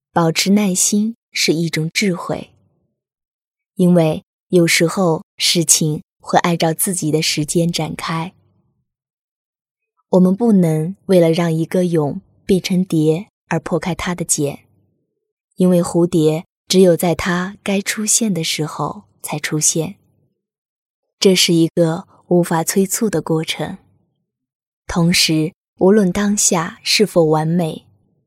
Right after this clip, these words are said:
它都是我们生命此时此刻展现的真实的一部分。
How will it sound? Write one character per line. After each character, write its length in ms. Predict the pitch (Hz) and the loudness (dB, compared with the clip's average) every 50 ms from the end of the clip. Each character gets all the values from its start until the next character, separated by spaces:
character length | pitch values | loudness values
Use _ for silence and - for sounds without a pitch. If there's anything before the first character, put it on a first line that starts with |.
| _ _ - | _ _ -8
它 140 | - 214 | -6 -6
都 180 | 208 - 220 220 | -4 -2 -2 -2
是 160 | - - - 196 | 0 0 0 0
我 180 | 160 156 151 | 0 0 0
们 320 | 151 151 151 156 160 185 - _ _ _ - | -2 -4 -4 -4 -6 -10 -12 _ _ _ -6
生 260 | - - - 202 190 | -4 0 0 2 2
命 380 | 196 202 202 190 165 160 - _ _ _ _ - | 2 2 2 2 0 -4 -6 _ _ _ _ -4
此 220 | - - - 165 160 | -2 -2 -2 -2 -2
时 180 | - - 180 | -4 -2 -2
此 240 | 175 - - - 151 | 0 0 0 -2 -2
刻 360 | 147 - - 180 151 139 - _ _ _ _ _ _ - | -4 -4 -4 -4 -4 -4 -6 _ _ _ _ _ _ -4
展 220 | - 160 156 160 | -2 -2 -2 0
现 320 | 160 - - 196 175 170 160 | 0 2 2 2 0 -2 -2
的 300 | - 151 160 - - - _ _ _ _ | -2 -4 -6 -6 -12 -16 _ _ _ _
真 220 | - - 190 190 196 | -4 -2 0 0 0
实 200 | - - - 151 | -2 -4 -4 -4
的 120 | - 151 | -4 -2
一 140 | 151 147 147 | -2 -4 -4
部 220 | 147 - 170 160 | -4 -6 -6 -6
分。 300 | 165 - - 160 - - | -6 -8 -10 -10 -12 -12